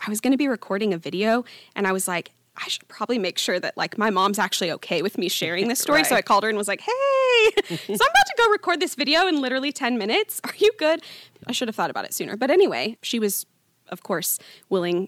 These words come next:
Speaker 1: And when I shared about this opportunity as I was stepping into from sort of church ministry into Safe Families, when I told her about it, she was like, "Well, that's, that's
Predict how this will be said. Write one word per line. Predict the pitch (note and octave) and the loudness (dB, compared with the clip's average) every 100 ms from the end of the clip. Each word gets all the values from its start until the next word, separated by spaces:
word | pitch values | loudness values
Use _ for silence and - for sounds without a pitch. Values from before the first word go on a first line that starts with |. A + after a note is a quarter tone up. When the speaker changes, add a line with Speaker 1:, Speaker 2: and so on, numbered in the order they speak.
| - | -2
Speaker 1:
And | F#3+ F3 E3+ - - | -2 0 0 -2 -4
when | G3+ G#3 | 0 2
I | F#3 | 2
shared | F3 - G#3 G3 F#3+ | 0 -2 0 0 -2
about | F#3+ F3+ D#3+ - - - - - | -6 -4 -4 -6 -16 -20 -20 -6
this | F#3 G3+ G3 | -2 0 0
opportunity | F#3+ F3+ - G#3 G3 F3 | -2 -6 -2 0 0 0
as | E3+ E3+ | -2 -4
I | |
was | E3 | -4
stepping | - F#3 - D#3+ | -6 -6 -6 -4
into | F3 F#3 F#3 G3+ E3+ E3 E3+ _ _ _ _ _ | -2 -2 -2 -2 0 -2 -6 _ _ _ _ _
from | - - - F#3 | -16 -16 -6 -4
sort | G3 D#3+ | -4 -6
of | - | -8
church | - C4+ - | -6 -4 -2
ministry | F#3+ F#3 - F#3 F3 - - - | -2 -2 -4 -4 -4 -8 -18 -6
into | - A3 | 0 0
Safe | G#3 F#3+ - | 0 -2 0
Families, | G#3+ G#3+ G3 F3+ F3 - - - | 2 4 4 4 2 -2 -4 -8
when | F#3+ G#3 | 0 2
I | F3+ | 2
told | E3+ - C4 C4 A3+ | -2 -2 2 2 2
her | F3+ | -2
about | E3+ D#3+ F2+ | -2 -6 -6
it, | - - - | -8 -8 -4
she | - | -2
was | G3 F#3+ | -2 0
like, | F3+ E3 | -2 -2
"Well, | G3 F#3+ | -2 -2
that's, | F#3+ G#3+ C4+ - - - - _ _ | 0 0 0 -4 -6 -16 -20 _ _
that's | G#3 A3 - | -2 0 -2